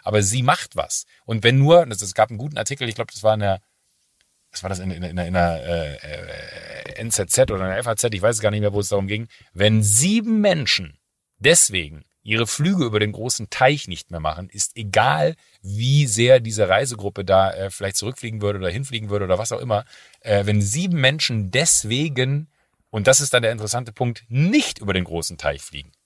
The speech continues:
sieben, und die Frau hat einen weltweiten Impact, ja, dann ist diese Reise klimaneutral gewesen, weil es sich das aufgehoben hat. Und das, finde ich, ist ein total guter Gedanke und ein total richtiger Stoß in, in die richtige Stoßrichtung. Man muss doch immer nur überlegen,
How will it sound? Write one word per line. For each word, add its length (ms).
sieben, 460
und 160
die 60
Frau 180
hat 80
einen 200
weltweiten 420
Impact, 420
ja, 200
dann 200
ist 280
diese 240
Reise 300
klimaneutral 640
gewesen, 420
weil 200
es 100
sich 140
das 160
aufgehoben 640
hat. 160
Und 180
das, 140
finde 180
ich, 60
ist 100
ein 40
total 300
guter 220
Gedanke 420
und 140
ein 40
total 280
richtiger 500
Stoß 560
in, 200
in 120
die 100
richtige 240
Stoßrichtung. 640
Man 140
muss 200
doch 120
immer 120
nur 80
überlegen, 380